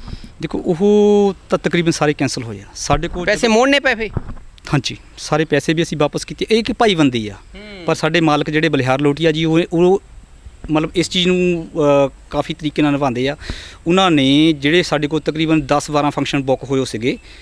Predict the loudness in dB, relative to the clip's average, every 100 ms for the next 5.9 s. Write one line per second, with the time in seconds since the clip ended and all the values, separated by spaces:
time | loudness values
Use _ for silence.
0 | -20 -6 0 0 2 2 4 2 2 0
1 | 2 0 0 0 -2 -4 -12 -20 -20 -10
2 | -2 0 2 2 2 2 4 4 4 2
3 | 0 -8 -6 0 2 0 -2 -4 -2 0
4 | 0 0 0 -2 -4 -2 -2 -2 0 0
5 | 0 -4 -2 -4 -4 -4 -2 0 -2